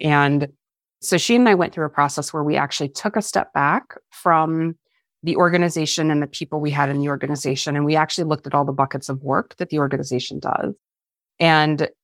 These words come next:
we worked through what the logical structure of those buckets of work were. And when we moved through that, then we worked backwards into,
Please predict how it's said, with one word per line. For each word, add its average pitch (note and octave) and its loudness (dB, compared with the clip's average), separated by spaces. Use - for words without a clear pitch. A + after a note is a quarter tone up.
we F3 4
worked F#3+ 0
through D#3+ 0
what D#3+ 0
the D3 -4
logical F#3+ 0
structure - 0
of F3+ -2
those E3 0
buckets E3 -4
of D#3 -8
work D3 -4
were. E3 0
And F3 2
when F3 4
we E3 4
moved F3+ 0
through E3 -4
that, F3+ 2
then F3+ 2
we F#3 2
worked D#3 -4
backwards D3+ 0
into, C#3+ -2